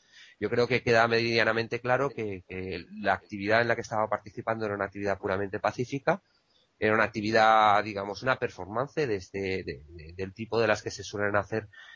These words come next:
eh, usualmente como actividades pacíficas de reivindicación,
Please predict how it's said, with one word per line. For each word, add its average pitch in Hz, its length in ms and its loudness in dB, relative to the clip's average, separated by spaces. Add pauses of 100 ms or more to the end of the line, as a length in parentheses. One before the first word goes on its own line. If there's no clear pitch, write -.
(120)
eh, 104 260 2
usualmente 110 720 2
como 101 200 -2
actividades 101 420 0
pacíficas 104 540 -4
de 107 100 0
reivindicación, 113 720 0